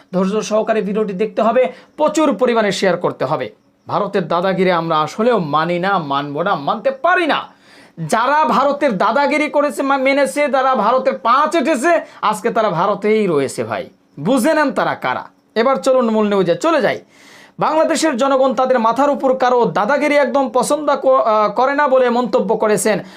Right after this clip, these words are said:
বাংলাদেশ জামাতে ইসলামের সেক্রেটারি জেনারেল ও সাবেক এমপি অধ্যাপক মিয়া গোলাম পরওয়ার। মঙ্গলবার তিন নভেম্বর, আহ, ডিসেম্বর ভারতের আগারতলায় বাংলাদেশের সহকারী হাই কমিশনে ভাঙচুর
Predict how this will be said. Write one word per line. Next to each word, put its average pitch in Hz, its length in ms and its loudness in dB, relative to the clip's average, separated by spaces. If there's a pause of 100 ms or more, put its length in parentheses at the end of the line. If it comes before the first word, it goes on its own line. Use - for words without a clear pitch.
(180)
বাংলাদেশ 262 580 2
জামাতে 254 320 0
ইসলামের 233 380 -2
সেক্রেটারি 233 580 0
জেনারেল 220 520 2
ও 214 160 2
সাবেক 208 380 -2
এমপি 196 220 0
অধ্যাপক 185 540 2 (220)
মিয়া 240 300 2
গোলাম 190 480 0 (240)
পরওয়ার। 175 440 0 (340)
মঙ্গলবার 302 420 2
তিন 269 560 -2
নভেম্বর, 247 360 2
আহ, 208 280 0
ডিসেম্বর 240 580 0
ভারতের 226 460 0
আগারতলায় 240 600 0
বাংলাদেশের 214 540 0
সহকারী 254 480 0
হাই 214 180 2
কমিশনে 208 400 0
ভাঙচুর 214 540 0